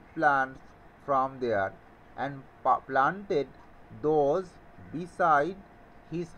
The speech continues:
house. Number A, question number A,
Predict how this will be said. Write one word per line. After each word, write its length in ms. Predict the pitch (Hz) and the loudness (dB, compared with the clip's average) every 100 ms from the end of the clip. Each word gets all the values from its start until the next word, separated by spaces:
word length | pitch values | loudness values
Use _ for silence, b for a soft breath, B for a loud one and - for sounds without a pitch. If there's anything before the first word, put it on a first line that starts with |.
| - | -2
house. 400 | 107 87 - - - - - - - - - - - - - - - - - - - - - - - - - - - - - - | 0 -2 -6 -20 -20 -20 -20 -16 -12 -12 -16 -20 -20 -20 -20 -20 -20 -20 -20 -20 -20 -20 -20 -18 -18 -18 -20 -20 -20 -20 -20 -10
Number 320 | 139 151 160 123 | -6 -2 0 0
A, 260 | 123 120 170 - - - - - - - | -2 -4 -8 -18 -20 -20 -20 -20 -10 -6
question 340 | 147 - 165 | -6 -4 -6
number 260 | 160 156 151 | -4 -4 -4
A, 240 | 107 113 | -4 -6